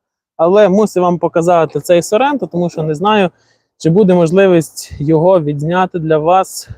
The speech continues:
ще раз, оскільки зараз виїжджаю на ньому в Рівне.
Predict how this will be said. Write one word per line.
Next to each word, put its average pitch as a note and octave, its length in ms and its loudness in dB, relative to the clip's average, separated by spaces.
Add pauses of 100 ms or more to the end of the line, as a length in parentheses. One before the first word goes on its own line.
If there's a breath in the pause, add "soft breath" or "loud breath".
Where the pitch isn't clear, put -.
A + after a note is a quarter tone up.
ще E3+ 360 2
раз, C3 320 -8
оскільки D3+ 400 -2
зараз A3+ 400 0
виїжджаю E3+ 640 0 (420)
на F#3+ 140 2
ньому E3+ 420 0
в C#3 100 -6
Рівне. C3 360 -4